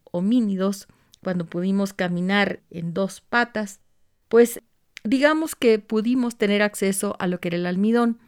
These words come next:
Primero a un almidón complejo, porque, pues, sí, definitivamente no provenía de los,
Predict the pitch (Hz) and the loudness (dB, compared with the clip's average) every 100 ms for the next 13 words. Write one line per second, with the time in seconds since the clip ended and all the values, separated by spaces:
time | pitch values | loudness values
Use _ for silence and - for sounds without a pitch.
0 | _ _ _ 247 262 311 339 339 220 214 | _ _ _ 2 4 4 4 2 0 0
1 | 233 262 214 190 208 220 185 180 - 226 | 2 2 2 2 0 -2 -6 -6 2 2
2 | 226 - 254 - - 180 - 175 175 175 | 2 0 -8 -10 -12 -10 -10 -8 -6 -6
3 | - 214 208 196 180 175 196 190 185 190 | -6 -4 -4 -4 -6 -2 -2 -2 -4 -6
4 | 180 - 185 170 180 185 175 170 175 - | -6 -6 -4 -4 -4 -4 -6 -6 -10 -12